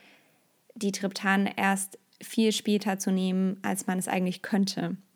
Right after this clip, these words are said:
Also ich habe immer noch abgewartet und gedacht, „Hm, vielleicht wird's doch noch besser, vielleicht geht die Migräne doch noch von alleine weg.“ Aber inzwischen weiß ich, das passiert einfach nicht. Und natürlich versuche ich erstmal, ähm, andere Maßnahmen zu ergreifen,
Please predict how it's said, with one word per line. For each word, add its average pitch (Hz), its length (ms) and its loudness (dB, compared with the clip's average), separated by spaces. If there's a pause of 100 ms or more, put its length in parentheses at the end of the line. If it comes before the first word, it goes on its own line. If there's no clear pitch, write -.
(120)
Also 185 160 -2
ich 190 80 0
habe 196 140 0
immer 233 240 8
noch 208 160 4
abgewartet 196 680 0
und 196 80 0
gedacht, 196 320 -6
„Hm, 220 260 4
vielleicht 196 260 -2
wird's 196 200 -6
doch 214 200 0
noch 196 140 0
besser, 196 540 0
vielleicht 196 320 -2
geht 220 100 0
die 226 60 2
Migräne 226 400 2
doch 196 180 0
noch 196 160 -2
von 190 180 0
alleine 185 400 2
weg.“ 185 200 -2 (840)
Aber 208 140 8
inzwischen 208 320 4
weiß 185 240 4
ich, 185 80 -4
das 190 200 -6
passiert 196 480 -2
einfach 185 340 -6
nicht. - 400 -4 (680)
Und 190 500 2
natürlich 233 420 6
versuche 208 440 2
ich 202 140 -2
erstmal, 185 600 0
ähm, 180 360 0
andere 240 500 6
Maßnahmen 208 840 4
zu 196 120 -4
ergreifen, 196 920 0